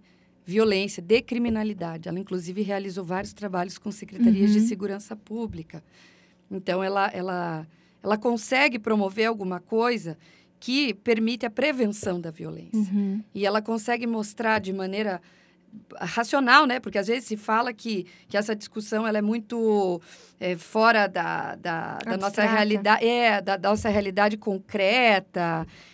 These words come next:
Speaker 1: que é acadêmica, meramente acadêmica. E o operador do direito, ele é, ele é muito pragmático, né? Ele, ele quer ver o, o resultado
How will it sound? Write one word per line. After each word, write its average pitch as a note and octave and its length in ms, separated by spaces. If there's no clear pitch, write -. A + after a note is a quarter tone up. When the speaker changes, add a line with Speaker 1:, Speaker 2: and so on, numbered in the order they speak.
Speaker 1:
que G#3 380
é G3 80
acadêmica, G3 840
meramente G3+ 880
acadêmica. F3 920
E A3+ 220
o A#3 60
operador A3+ 420
do A#3 100
direito, G#3 320
ele A3 120
é, A3+ 160
ele G3+ 160
é G3+ 40
muito G#3 300
pragmático, A3 800
né? F#3 240
Ele, F#3 260
ele F3 280
quer G3 140
ver G3 160
o, G#3+ 80
o G#3+ 100
resultado A3+ 720